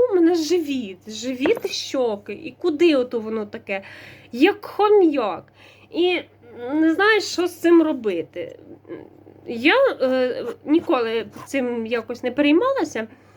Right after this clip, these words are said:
Їла все, що хотіла, і, о, мабуть, і, ну, по тій причині зараз мені тяжко собі відмовити в чомусь там їсти, так? Е, їсти вночі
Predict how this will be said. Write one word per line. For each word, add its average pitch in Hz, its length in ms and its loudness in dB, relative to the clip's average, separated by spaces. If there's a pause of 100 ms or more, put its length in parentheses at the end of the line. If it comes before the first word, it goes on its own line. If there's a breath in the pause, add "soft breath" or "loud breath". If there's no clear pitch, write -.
(460 soft breath)
Їла 320 320 2
все, 339 300 0
що 359 200 -4
хотіла, 349 560 2 (100)
і, 285 360 4
о, 277 280 0
мабуть, 311 420 -2
і, 285 180 -2 (480)
ну, 294 180 0
по 262 100 -4
тій 349 140 4
причині 370 440 2
зараз 311 300 2
мені 294 220 4
тяжко 247 360 0
собі 233 260 -10
відмовити 294 500 -4
в 285 60 -8
чомусь 254 360 -4
там 240 240 -4
їсти, 233 400 -10
так? 285 240 -2 (1040 loud breath)
Е, 233 260 0 (520 loud breath)
їсти 240 380 -6
вночі 220 500 -2